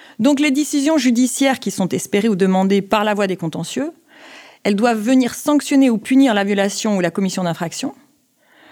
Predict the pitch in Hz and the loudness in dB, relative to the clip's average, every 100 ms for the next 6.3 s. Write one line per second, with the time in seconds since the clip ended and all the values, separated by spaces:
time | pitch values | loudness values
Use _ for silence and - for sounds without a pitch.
0 | - - _ _ _ _ - 240 277 277 | -20 -20 _ _ _ _ -4 0 0 0
1 | 285 269 254 - 277 269 233 233 226 247 | 0 0 -2 -4 0 2 2 0 0 -2
2 | - 277 262 190 - 185 226 240 269 254 | -2 0 0 0 -2 0 0 0 -4 -2
3 | 214 214 208 226 196 220 214 196 180 208 | -2 0 2 2 2 4 4 2 2 2
4 | 226 233 220 - 226 214 190 190 190 208 | 2 2 0 0 2 2 2 0 -2 -4
5 | 175 185 180 208 175 165 180 170 170 160 | -2 -2 2 2 2 2 0 0 0 -2
6 | - 262 339 | -2 -2 -2